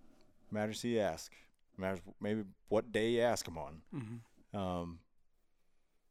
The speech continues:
Speaker 1: because that's not a rea-, that's not gonna happen. Um, so maybe it's just not even a question that you can
Speaker 2: Yeah, and I, I
Speaker 1: entertain.
Speaker 2: think I told you it also matters who, who's all gonna press the button.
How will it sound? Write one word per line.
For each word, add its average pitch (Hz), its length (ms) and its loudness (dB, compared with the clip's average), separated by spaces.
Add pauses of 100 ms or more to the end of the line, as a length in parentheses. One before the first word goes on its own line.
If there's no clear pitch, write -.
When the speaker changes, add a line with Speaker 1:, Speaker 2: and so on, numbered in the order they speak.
(160)
Speaker 1:
because 104 200 -4
that's 101 200 2
not 110 300 4
a 101 80 2
rea-, 95 320 2
that's 101 200 0
not 117 200 4
gonna 95 140 -2
happen. 85 460 -8 (680)
Um, 85 460 -4
so 95 180 -2
maybe 95 280 0
it's - 160 -6
just 92 240 -4
not 92 180 0
even 90 200 -2
a 87 260 -2 (260)
question 92 600 -4
that 101 120 -4 (320)
you 120 140 -10
can 104 140 -4 (180)
Speaker 2:
Yeah, 170 140 12
and 160 80 8
I, 165 40 10
I - 40 10
Speaker 1:
entertain. 156 220 2
Speaker 2:
think 160 180 4
I 151 40 6
told 151 260 4
you 147 120 8
it 139 160 2
also 143 320 6
matters 135 480 2 (840)
who, 160 160 8 (360)
who's 160 220 6
all 139 160 6
gonna 127 160 -2
press 127 280 0
the 135 100 -2
button. 123 400 -2